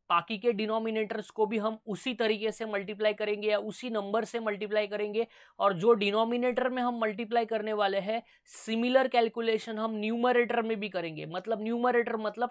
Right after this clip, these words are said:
टॉप वाली फिगर, डिनोमिनेटर मतलब नीचे वाली फिगर, तो उस तरीके से हमें कैलकुलेशंस करने हैं।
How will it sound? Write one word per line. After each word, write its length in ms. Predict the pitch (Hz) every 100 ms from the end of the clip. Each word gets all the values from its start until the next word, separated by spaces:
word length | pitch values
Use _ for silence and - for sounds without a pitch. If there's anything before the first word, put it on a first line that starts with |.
| -
टॉप 260 | 226 226 220
वाली 220 | 214 226
फिगर, 340 | 214 202 247
डिनोमिनेटर 680 | 202 208 214 214 220 214 208
मतलब 340 | 196 185 220 214
नीचे 260 | 214 226
वाली 240 | 220 208 196
फिगर, 320 | 170 139 131 - _ -
तो 60 |
उस 260 | 247 262 -
तरीके 340 | 220 214 220
से 120 | 202 214
हमें 240 | 196 214
कैलकुलेशंस 760 | 185 165 165 156 156 - 269 -
करने 320 | 190 156 143
हैं। 180 | 123